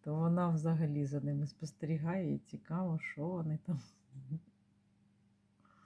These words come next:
А вони собі тут плавають, іноді теж на неї з акваріума дивляться оці. Прикольні такі теж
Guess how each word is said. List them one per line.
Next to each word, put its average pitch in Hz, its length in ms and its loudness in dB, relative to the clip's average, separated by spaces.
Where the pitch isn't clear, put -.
А 247 140 4
вони 151 300 4
собі 139 240 -10
тут 143 180 -6
плавають, 160 760 4
іноді 175 300 2
теж 170 300 4
на 160 120 6
неї 160 300 6
з 147 260 -4
акваріума 156 640 4
дивляться 151 640 2
оці. 202 400 0
Прикольні 156 640 -2
такі 156 300 -10
теж - 260 -4